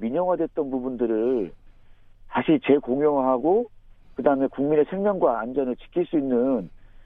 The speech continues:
이런 구조적인 것들을 개선하지 않으면 결국은 또 발전소나 아니면 여러 영역들에서 제이의 김용균,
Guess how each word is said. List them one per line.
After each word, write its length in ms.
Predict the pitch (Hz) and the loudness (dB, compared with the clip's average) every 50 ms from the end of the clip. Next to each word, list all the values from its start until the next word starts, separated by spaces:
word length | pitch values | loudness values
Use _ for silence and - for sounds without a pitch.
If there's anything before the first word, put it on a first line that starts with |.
| - - - - | -20 -18 -10 -2
이런 340 | 139 165 220 214 185 156 123 - - - - - - - | 0 2 2 2 0 -4 -8 -10 -14 -20 -20 -20 -8 -2
구조적인 500 | 151 180 185 220 208 214 208 185 196 180 | 0 2 2 2 2 0 0 -2 -2 -4
것들을 440 | 170 165 - - 156 139 135 123 107 - | -4 -6 -4 -4 -2 -2 -2 -2 -2 -6
개선하지 440 | - 117 131 170 185 190 180 151 151 | -6 -4 -2 0 2 2 2 2 2
않으면 540 | 107 101 117 127 120 113 113 117 117 113 104 - | 0 0 -2 -4 -4 -4 -4 -4 -4 -6 -8 -6
결국은 400 | - 135 151 165 165 151 135 117 - - | -6 -6 -4 -2 0 0 0 -2 -2 -2
또 380 | - 247 247 220 160 95 76 - - - _ - - - - - - - - - - 113 - | 0 2 4 4 2 2 -2 -6 -16 -20 _ -20 -20 -20 -20 -20 -20 -20 -8 -2 -2 0 2
발전소나 680 | 120 131 - 185 170 156 160 147 123 117 143 175 185 - _ - - - - | 2 2 2 2 0 0 0 0 0 0 -2 -4 -6 -10 _ -20 -20 -8 -2
아니면 520 | - 117 127 135 143 135 135 127 120 113 - - - - - - 110 | 0 2 2 2 2 4 2 2 2 0 -6 -12 -20 -16 -6 0 2
여러 240 | 123 151 175 165 | 2 4 4 2
영역들에서 880 | 139 123 139 170 160 - 175 151 147 117 110 120 117 120 123 110 90 82 - - - | 2 2 0 -2 -4 -4 -2 0 0 0 0 0 0 2 0 0 -2 -6 -10 -6 0
제이의 440 | 127 135 143 123 131 143 151 139 - | 2 2 2 2 2 2 2 0 0
김용균, 540 | - - 117 123 123 117 117 156 202 214 | -2 -2 0 0 0 2 2 2 0 0